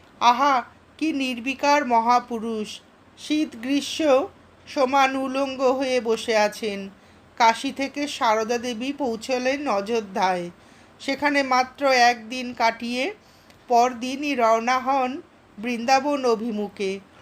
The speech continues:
এই সময়ে ট্রেনে অকল্পনীয়ভাবে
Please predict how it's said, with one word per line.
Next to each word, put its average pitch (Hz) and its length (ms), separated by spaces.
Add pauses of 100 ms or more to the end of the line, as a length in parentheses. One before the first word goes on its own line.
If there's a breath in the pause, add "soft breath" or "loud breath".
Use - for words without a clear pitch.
(220 loud breath)
এই 247 200
সময়ে 277 600 (400)
ট্রেনে 277 380
অকল্পনীয়ভাবে 262 1400